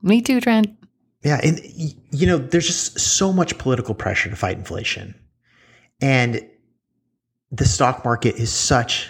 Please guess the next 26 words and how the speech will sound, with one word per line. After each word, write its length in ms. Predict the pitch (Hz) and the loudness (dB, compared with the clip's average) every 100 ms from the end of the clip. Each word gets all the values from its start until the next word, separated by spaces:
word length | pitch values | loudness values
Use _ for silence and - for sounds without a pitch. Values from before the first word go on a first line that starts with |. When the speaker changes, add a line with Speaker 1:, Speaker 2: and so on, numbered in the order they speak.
| - | -4
Speaker 2:
a 100 | 123 | -2
far 440 | 120 - 113 107 110 | -2 -2 0 0 -2
second 500 | - 98 - 98 - | 0 0 -2 -6 -4
at 180 | 101 - | -4 -4
this 180 | - - | -8 -6
moment. 400 | 92 90 90 - _ - - - - _ - | -8 -8 -12 -16 _ -20 -20 -20 -20 _ -2
And 220 | 127 - - - 143 - - | -2 -2 -16 -14 -10 -4 -4
I 60 | |
think 240 | 143 175 175 | 0 0 0
it's 160 | - | 0
just 180 | 156 - | 2 2
something 360 | 139 127 143 123 | 2 2 2 2
that 300 | 113 - - | 0 -2 -4
still 460 | - - 147 120 | -2 2 2 2
few 400 | 110 - 135 139 | -2 -4 2 2
people 380 | - 127 120 110 | 2 -2 0 -2
realize. 760 | 98 98 87 87 90 90 - - _ _ - - - - - - - - _ _ _ _ _ | -2 -4 -2 -4 -6 -6 -8 -10 _ _ -20 -20 -20 -20 -10 -10 -10 -20 _ _ _ _ _
Since 380 | - - 175 - | -8 -4 -4 -4
the 140 | - 175 - | -6 -6 -2
two 200 | - 175 | 2 2
thousands, 800 | - 110 113 135 147 170 185 - - _ _ _ | 2 2 2 0 0 -4 -6 -10 -14 _ _ _
so 640 | - 135 123 117 117 - _ _ - | -4 0 0 2 0 -4 _ _ -4
basically 420 | 165 190 196 190 165 | 0 2 2 0 2
post 400 | - 131 - 123 | 2 2 2 2
dot-com 580 | 120 - - 117 113 101 | 2 0 -4 -2 -2 -2
era 520 | 98 101 139 180 | -4 -2 -2 -2